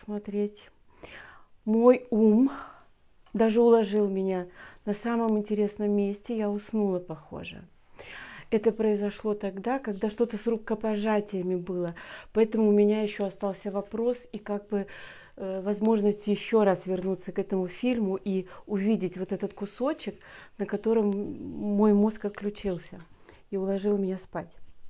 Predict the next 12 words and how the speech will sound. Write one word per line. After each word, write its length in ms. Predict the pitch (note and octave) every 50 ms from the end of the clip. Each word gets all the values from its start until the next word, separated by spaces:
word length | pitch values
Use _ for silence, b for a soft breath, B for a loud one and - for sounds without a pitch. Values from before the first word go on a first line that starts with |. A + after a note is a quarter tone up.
| - - - _ - - - - - - - - B B B B B B B B B
И 40 | -
у 60 | G#3+ G#3+
меня 200 | A3+ A#3+ C4 C4+
по 140 | C4 A#3+ A3
ходу, 840 | - - A#3+ A3+ G#3+ E3+ E3 G3 F#3 F3+ F3+ F3+ F3+ F3+ F3+ F3+ F3+ F3+
э, 40 | -
просмотра 520 | G3+ G3 - - A#3 B3+ C#4+ C#4 B3 G#3
уже 260 | G3 F#3+ F3+ F#3+ G3+
были, 460 | F#3 F3 G3 F#3+ F#3 F3 E3+ F3+ - -
э, 180 | F#3+ F3 F3 -
вопросы 520 | F#3+ F#3 G3 F#3+ - G#3 G#3+ G#3 G#3 - F#3
тоже. 340 | - G#3 F#3+ F3 F3+ F3